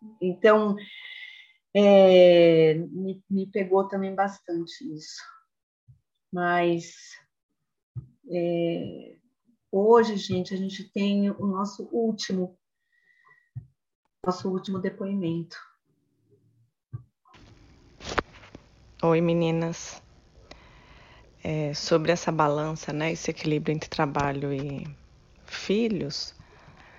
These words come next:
Speaker 2: só antes de entrar nisso, acho que é importante eu falar que eu parei de trabalhar, né, quando as minhas, quando eu tive minha primeira filha,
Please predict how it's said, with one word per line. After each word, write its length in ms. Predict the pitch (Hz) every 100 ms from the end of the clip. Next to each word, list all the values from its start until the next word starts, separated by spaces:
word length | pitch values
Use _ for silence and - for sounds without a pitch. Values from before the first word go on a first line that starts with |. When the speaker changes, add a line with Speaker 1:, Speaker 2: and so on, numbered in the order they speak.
| - - -
Speaker 2:
só 240 | - 185
antes 300 | 190 185 -
de 100 | 170
entrar 300 | 175 175 170
nisso, 360 | 165 180 214 -
acho 100 | 185
que 80 | 190
é 20 |
importante 400 | 180 175 180 175
eu 60 | 185
falar 480 | - 196 185 156 -
que 640 | - - 156 151 147 147 147 _ - - - -
eu 60 | 156
parei 320 | - 165 170
de 140 | 180
trabalhar, 540 | - 165 165 165 196 254
né, 220 | 240 220
quando 220 | - 180 170
as 160 | 165
minhas, 1120 | 170 160 160 156 156 - - - - - - - -
quando 160 | 180
eu 60 | 160
tive 220 | - 165
minha 140 | 170 160
primeira 380 | 170 160 151
filha, 760 | 156 - 185 208 226 220 214